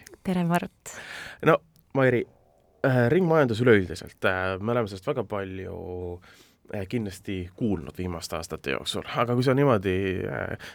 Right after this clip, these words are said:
Speaker 2: liftikõne või kolmekümne sekundi või minutiga võtaksid kokku, siis, äh, millest me ikkagi räägime?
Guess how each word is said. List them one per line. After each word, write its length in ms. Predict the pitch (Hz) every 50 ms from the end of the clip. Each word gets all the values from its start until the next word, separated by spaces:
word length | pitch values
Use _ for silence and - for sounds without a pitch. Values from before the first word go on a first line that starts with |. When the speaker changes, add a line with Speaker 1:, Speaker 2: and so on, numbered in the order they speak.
| - -
Speaker 2:
liftikõne 540 | 120 123 - - 95 90 - 104 92 82 76 73 -
või 240 | 95 95 87 87 90
kolmekümne 460 | - 110 113 104 98 90 92 92 87
sekundi 380 | 92 95 92 - 87 85 82 85
või 80 | 87 90 98
minutiga 420 | 95 92 87 90 - 85 90 92 90
võtaksid 320 | 90 - - - 90 -
kokku, 400 | - 110 - _ _ _ - 64
siis, 300 | - - - - - -
äh, 140 | 71 95 101 110
millest 300 | 117 107 92 - - -
me 80 | 90
ikkagi 180 | - _ - -
räägime? 320 | 78 - - - - _